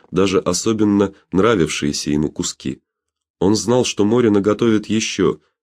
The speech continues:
и в холодные вечера он сидел в большом кресле у огня и читал при свете лампы, стоявшей на дощатом столе, временами поднимая голову от книги, чтобы прислушиваться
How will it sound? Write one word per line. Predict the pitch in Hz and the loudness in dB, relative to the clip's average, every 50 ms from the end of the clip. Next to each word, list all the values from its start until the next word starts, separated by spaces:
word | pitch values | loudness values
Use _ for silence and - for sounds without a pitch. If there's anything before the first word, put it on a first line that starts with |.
| _ | _
и | _ 80 | _ -16
в | - | -8
холодные | - 92 87 90 92 87 78 80 78 78 | -2 0 2 2 2 2 2 2 0 2
вечера | 76 78 78 - - 85 87 107 110 98 - _ _ _ - | 0 -2 -4 -2 -2 0 0 0 0 -2 -4 _ _ _ -2
он | 73 85 82 | -2 -2 -2
сидел | - - 85 80 80 92 85 | -2 -4 -6 -2 0 0 0
в | 76 67 | -2 -2
большом | 65 78 80 80 80 - - 87 80 76 | -2 0 0 0 -2 0 0 0 0 0
кресле | - - 82 85 80 - - 71 71 | -2 -2 -2 -2 -2 -2 -2 -2 0
у | 73 73 76 | 2 2 2
огня | 76 73 71 78 87 101 110 104 - _ _ _ _ | 2 0 0 0 0 0 0 0 -4 _ _ _ _
и | - - | -6 -6
читал | 80 - 87 80 95 95 101 98 | -4 -4 -4 -2 0 0 0 0
при | - 87 | -2 -4
свете | 87 - - 87 87 - 90 | -4 -2 -2 -4 -2 -2 -2
лампы, | 87 85 80 76 71 71 - - - - - _ _ | 0 0 2 0 0 -2 -6 -8 -12 -12 -14 _ _
стоявшей | - - - 78 73 78 85 82 - - 76 78 | -18 -6 -2 0 2 2 2 0 -2 -4 -4 -4
на | 76 | -2
дощатом | 73 76 76 76 - - 87 82 - 78 | 0 0 -2 -2 -2 -4 -4 -2 -2 -4
столе, | 76 - - 80 80 78 71 - - - _ _ _ _ | -4 -4 -2 -2 -2 0 -2 -4 -6 -8 _ _ _ _
временами | - 65 71 76 73 73 76 85 87 90 80 | -8 -4 -2 0 2 2 2 2 2 2 2
поднимая | 80 80 78 82 85 82 85 80 78 | 0 -2 -2 -2 0 2 2 2 2
голову | 76 85 85 80 76 73 76 76 | 2 2 4 4 4 4 2 2
от | 73 - | 0 0
книги, | - 92 107 113 95 73 - - - _ | -2 -2 0 0 -2 -4 -8 -8 -16 _
чтобы | _ - - 80 78 80 80 | _ -6 -4 -2 -2 -2 -2
прислушиваться | - 82 78 - - 87 82 - - 73 71 - - - - | -2 -4 -4 -4 -6 -6 -6 -4 -4 -4 -4 -4 -6 -8 -10